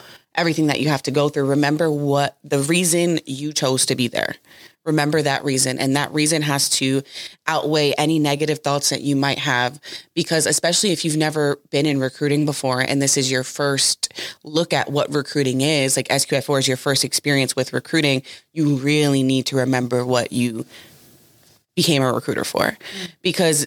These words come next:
Speaker 1: even though S Q I four gave us the foundation of what we're gonna do,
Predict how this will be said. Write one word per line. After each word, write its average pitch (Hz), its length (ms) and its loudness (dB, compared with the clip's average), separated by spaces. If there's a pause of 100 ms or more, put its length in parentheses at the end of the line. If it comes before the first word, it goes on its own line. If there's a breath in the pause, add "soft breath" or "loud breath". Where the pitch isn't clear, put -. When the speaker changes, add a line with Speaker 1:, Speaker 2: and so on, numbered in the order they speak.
Speaker 1:
even 175 260 2
though 165 120 2
S 156 160 0
Q 170 140 -2
I 143 80 2
four 151 220 0
gave 147 380 0
us 139 320 2 (100)
the - 80 0
foundation 139 680 0
of 127 120 -4
what 139 140 0
we're 139 140 2
gonna 135 280 2
do, 131 440 2